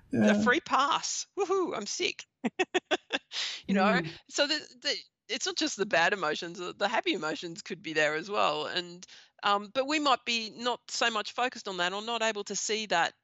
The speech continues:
Speaker 2: as clearly what that is all about, whereas a professional homeopath
Speaker 1: Mm.
Speaker 2: is trained into looking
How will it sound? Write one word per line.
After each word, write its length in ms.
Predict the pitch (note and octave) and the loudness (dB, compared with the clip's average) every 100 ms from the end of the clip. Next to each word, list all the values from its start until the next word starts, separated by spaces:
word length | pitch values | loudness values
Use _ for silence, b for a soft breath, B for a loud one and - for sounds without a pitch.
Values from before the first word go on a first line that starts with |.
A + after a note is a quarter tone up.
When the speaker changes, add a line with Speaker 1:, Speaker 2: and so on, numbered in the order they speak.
| - | -6
Speaker 2:
as 160 | F#3 - | -6 -6
clearly 840 | - A#3 A#3 A#3 F#3 - - - - - - _ - | -10 -8 -6 -4 -4 -4 -8 -16 -20 -20 -20 _ -14
what 160 | F#3 F#3+ - - | -6 -6 -4 0
that 160 | F#3 | 0
is 100 | F3+ | 0
all 160 | F#3+ F#3 | -4 -4
about, 320 | F3+ F#3 E3+ | 0 0 0
whereas 340 | G3+ G3 F#3+ | -2 -2 -2
a 60 | G3 | -6
professional 640 | - F#3+ G#3 G3+ - E3 | -10 -8 -8 -8 -8 -8
homeopath 640 | F3+ E3+ F#3+ G3 F3+ D#3 | -4 2 4 6 4 2
Speaker 1:
Mm. 100 | C3+ | -2
Speaker 2:
is 360 | E3 F3 - - _ | -10 -10 -16 -20 _
trained 520 | - G3+ F3 F3 F3 - - | -6 0 0 0 -6 -12 -10
into 840 | E3 E3 - E3 E3 E3 E2 - - - _ | -10 -6 -4 -2 0 0 -2 -4 -8 -16 _
looking 460 | A3+ D#4+ - G3 | -2 -2 0 -4